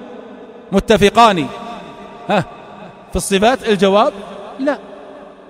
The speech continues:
فإذا كان الاتفاق في الأسماء لا يستلزم الاتفاق في الصفات فيما بين المخلوقات بعضها البعض،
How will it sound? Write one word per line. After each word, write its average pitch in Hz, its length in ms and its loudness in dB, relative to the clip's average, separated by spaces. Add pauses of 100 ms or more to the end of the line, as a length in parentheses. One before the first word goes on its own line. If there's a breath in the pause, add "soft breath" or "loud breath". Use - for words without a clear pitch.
(400 loud breath)
فإذا 233 280 4
كان 285 300 2
الاتفاق 254 680 2
في 214 100 2
الأسماء 254 760 0
لا 226 200 6
يستلزم 247 560 2
الاتفاق 233 680 0
في 196 60 -2
الصفات 220 500 -2
فيما 262 360 -2
بين 269 240 2
المخلوقات 233 680 2 (2000)
بعضها 214 420 2
البعض، 196 300 4